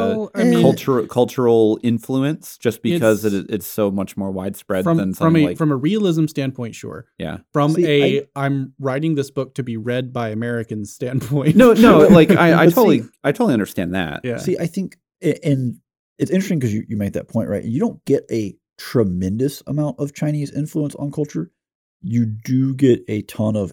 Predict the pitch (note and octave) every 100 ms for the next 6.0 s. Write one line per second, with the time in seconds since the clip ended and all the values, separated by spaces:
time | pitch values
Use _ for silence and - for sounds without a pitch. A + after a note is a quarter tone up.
0 | - G2 G2+ A2+ A#2 A#2+ B2+ D3+ E3 E3+
1 | - G2 A#2 A2 G#2+ F#2+ F#2 F#2 E2+ D#2+
2 | - D#2+ G2+ G2 G2+ C#3 D3 - C3+ A#2+
3 | A2 G#2 A#2+ A2+ A#2 A2+ - - D#3 -
4 | - A2+ F#2+ - - G#2+ A#2+ G#2+ A2+ A2
5 | F2+ A2 G2+ G2+ F#2 G#2+ G2 F#2+ F2+